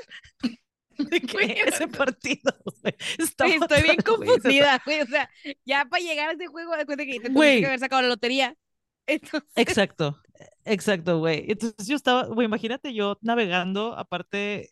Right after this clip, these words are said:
Speaker 1: el Ticketmaster, o fatal. Y entonces me metí, porque también estaba la opción de que, o chingue su madre y compré solo un partido. Entonces me metí y efectivamente, por eso me di cuenta que costaban treinta dólares el más caro. Pero si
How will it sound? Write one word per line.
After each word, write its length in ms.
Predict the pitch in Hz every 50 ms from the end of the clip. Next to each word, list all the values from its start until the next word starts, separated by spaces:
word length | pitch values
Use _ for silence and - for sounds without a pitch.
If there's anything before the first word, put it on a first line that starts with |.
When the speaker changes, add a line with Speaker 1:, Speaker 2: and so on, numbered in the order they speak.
| _ _ -
Speaker 1:
el 160 | - 196 151
Ticketmaster, 800 | - 185 - 202 196 - _ 202 180 202 240 - - 233 220 - -
o 100 | 196 202
fatal. 380 | 170 185 170 - - 160 147 - - 214 - - - - - _ _ _
Y 80 | - 226
entonces 580 | 214 208 214 208 208 196 214 226 233 220 - -
me 100 | 226 233
metí, 280 | 226 226 214 - - 185
porque 180 | 220 208 220
también 260 | - 214 208 202 196
estaba 260 | 214 - - 226 214 220
la 100 | 220 208
opción 240 | - - 202 196 190
de 80 | 180
que, 120 | - 165 - -
o 360 | - 311 294 262 277 311 _ _ _ -
chingue 240 | - 165 160 156
su 140 | 170 - 262
madre 400 | 277 262 226 196 190 208 226 - -
y 120 | - 190
compré 580 | - 185 170 165 - - 160 165 165 160 - _ _ _ _ _ _ _ _ _ _ _ _ _ -
solo 320 | - - 196 175 160 151 -
un 180 | 180 175 160
partido. 580 | - 147 139 - - 285 311 220 143 120 - _ _ _ _ _ _ _ _ _ _ _ -
Entonces 480 | 190 196 - - 190 190 180 220 226 240
me 100 | 262 254
metí 280 | 247 240 220 - 254
y 220 | 214 160 226 233 226
efectivamente, 680 | 208 - - - - 226 240 247 269 302 294 277 247 190
por 140 | - 165
eso 120 | 185 202 202
me 120 | 190 180
di 60 | 175
cuenta 280 | - 185 185 180 196 190
que 80 | 196 175
costaban 400 | - 185 - - 147 151 165 165
treinta 320 | - 170 165 170 - 170
dólares 360 | 165 160 165 170 165 170 165
el 60 | 175
más 200 | 156 156 165 -
caro. 360 | - - 175 165 156 147 - _ _ _ _ _
Pero 200 | - 214 214 208
si 160 | 202 - 233